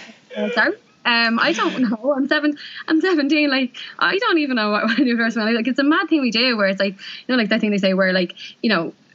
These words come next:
Speaker 2: uh, one week you have to ask, "Can you go to the toilet?" And then a week later, it's like, "Right, what do you wanna do for the rest of your life?" It's like,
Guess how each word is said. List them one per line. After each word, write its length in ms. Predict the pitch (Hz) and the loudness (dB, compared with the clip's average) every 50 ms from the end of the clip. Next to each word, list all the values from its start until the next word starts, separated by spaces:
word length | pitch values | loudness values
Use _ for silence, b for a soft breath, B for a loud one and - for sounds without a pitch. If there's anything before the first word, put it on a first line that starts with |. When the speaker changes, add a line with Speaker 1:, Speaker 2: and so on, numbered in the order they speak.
| - | -6
Speaker 2:
uh, 280 | - 196 185 170 175 - | -2 -2 0 0 0 -2
one 380 | - 196 180 190 202 208 214 202 | -2 0 2 2 2 4 4 4
week 200 | 196 196 190 196 | 2 2 2 2
you 80 | 202 | 2
have 180 | 180 190 190 190 | 2 2 0 0
to 140 | - - - | -2 -2 0
ask, 280 | - 185 180 180 190 - | 0 0 0 0 -2 -2
"Can 120 | 196 202 | -2 -2
you 80 | 190 190 | 0 0
go 140 | 180 175 180 | 0 0 0
to 80 | - 175 | -2 -4
the 60 | 180 | -4
toilet?" 380 | 180 180 180 190 190 190 185 | -2 0 0 2 2 2 2
And 100 | - - | 2 2
then 80 | 185 180 | 2 2
a 60 | 185 | 2
week 180 | 185 185 175 - | 2 0 0 0
later, 320 | 185 180 190 196 - 185 | 0 2 2 2 0 0
it's 100 | 180 180 | -2 0
like, 160 | 190 190 185 | 0 -2 0
"Right, 160 | - 196 190 190 | 0 0 0 0
what 160 | - 196 214 - | -2 -2 -2 -4
do 60 | - 208 | -4 -2
you 60 | 196 | 0
wanna 120 | 196 196 190 | 0 0 0
do 280 | 190 185 185 190 185 | 0 0 0 0 -2
for 140 | 175 - 175 | -2 -2 -2
the 80 | 180 185 | -2 0
rest 140 | 180 170 | -2 -2
of 40 | - 196 185 | -2 -2 0
your 80 | 185 | 0
life?" 220 | 190 185 170 - 165 | 0 0 0 -2 -4
It's 100 | 180 - | -2 0
like, 280 | 185 - - - - | 0 0 0 0 -4